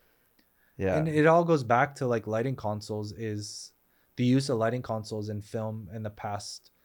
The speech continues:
Speaker 2: ten, fifteen years has completely changed how we shoot. Like, it's so quiet on set, uh, when, 'cause we're doing everything through the lighting console. We're wearing headsets.
Speaker 1: Right.
Speaker 2: And we're able to make, like, these huge creative decisions in, like, a split second.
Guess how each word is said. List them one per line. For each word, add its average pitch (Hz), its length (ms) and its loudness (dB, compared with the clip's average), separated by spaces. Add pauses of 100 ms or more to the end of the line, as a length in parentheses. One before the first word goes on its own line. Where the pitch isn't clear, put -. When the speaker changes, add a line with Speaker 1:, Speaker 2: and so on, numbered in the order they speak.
(640)
Speaker 2:
ten, 110 220 -4
fifteen 110 400 -6
years 107 220 -2
has 104 180 -6
completely 113 520 -6
changed 110 380 -8
how 92 120 -10
we 101 120 -10
shoot. 104 400 -10
Like, 98 260 -12
it's 117 180 -10
so 123 320 0
quiet 117 540 0
on 131 180 -4
set, 139 320 -6 (720)
uh, 107 520 2 (380)
when, 117 480 -6
'cause 110 180 -6
we're 113 120 2
doing 120 280 2
everything 117 380 -2
through 117 160 -4
the 110 100 -2
lighting 107 280 -2
console. 101 500 -6
We're 107 120 -4
wearing 107 340 -2
headsets. 101 760 -6
Speaker 1:
Right. 95 340 2
Speaker 2:
And 120 120 -2
we're 123 100 2
able 139 280 2
to 120 100 -4
make, 120 300 0
like, 107 180 -6
these 113 200 -4 (140)
huge 127 300 2
creative 113 360 -2
decisions 104 600 -6
in, 104 180 -8
like, 101 280 -6
a 110 40 -14
split - 460 -10
second. - 380 -12